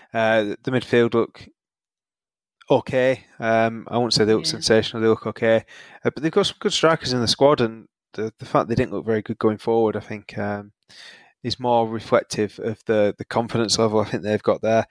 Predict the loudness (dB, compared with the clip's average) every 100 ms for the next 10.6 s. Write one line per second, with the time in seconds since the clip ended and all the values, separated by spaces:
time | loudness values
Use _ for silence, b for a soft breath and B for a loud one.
0 | B B B -4 0 2 0 0 0 2
1 | 0 -2 -4 -6 -2 0 0 -2 0 2
2 | 2 0 0 0 0 -6 -4 0 2 2
3 | 0 0 -2 -2 -6 -8 -18 -20 _ _
4 | _ _ _ _ _ _ -4 0 0 0
5 | -6 _ -8 -6 -4 -2 0 -2 _ -8
6 | -4 -4 -4 -2 2 2 0 0 -2 -2
7 | -4 -4 -10 -10 -6 0 2 2 0 -2
8 | -4 -4 -6 -12 -12 -12 -10 -2 0 0
9 | -2 0 2 4 2 0 2 2 2 0
10 | -6 -8 -4 -2 2